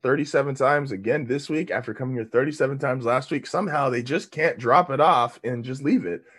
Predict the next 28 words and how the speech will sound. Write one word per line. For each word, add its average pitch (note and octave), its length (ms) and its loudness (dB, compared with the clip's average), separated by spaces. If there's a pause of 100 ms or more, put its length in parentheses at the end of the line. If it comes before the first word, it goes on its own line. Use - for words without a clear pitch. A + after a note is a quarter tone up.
(340)
Odd, C#3 340 4
that's B2 160 -6
weird. D3+ 320 4
They A#2+ 160 2
drop C3+ 300 4
it D#3 60 6
off, E3+ 320 6
take F3+ 280 2
it, D3 140 4
and A#2 80 -4
then A2+ 100 -2
send D#3 200 2
me D3+ 80 -2
an D3 40 0
email D3 320 4
saying, C3+ 340 2
"Hey, F3 200 6
if D3 100 2
you C#3+ 60 -6
pay D#3+ 200 6
for B2 200 2
it A#2+ 60 4
again, A#2+ 240 2
we B2+ 80 -2
might C#3 180 2
drop B2+ 240 2
it C3 60 6
off." C#3+ 360 2